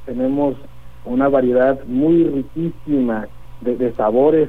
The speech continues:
por mencionarte los chacales a la chamuca, esos que se pueden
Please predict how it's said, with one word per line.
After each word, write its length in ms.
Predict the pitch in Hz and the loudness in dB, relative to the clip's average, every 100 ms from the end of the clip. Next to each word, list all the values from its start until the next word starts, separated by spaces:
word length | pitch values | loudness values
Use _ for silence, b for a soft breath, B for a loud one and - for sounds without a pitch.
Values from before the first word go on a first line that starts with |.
| - - | -2 -8
por 140 | 117 | -4
mencionarte 800 | 120 117 120 120 123 - 143 127 | -4 -4 -4 -2 -4 -2 0 0
los 180 | 110 104 | -2 -8
chacales 380 | 113 120 131 135 | -8 -4 -4 -2
a 80 | |
la 180 | 120 110 | -2 -2
chamuca, 640 | - 110 147 156 - 143 185 | -8 -2 0 0 0 0 0
esos 240 | - 131 - | 0 -2 -6
que 80 | 123 | -8
se 100 | 117 - | -8 -4
pueden 420 | 123 131 143 139 | 0 0 0 -6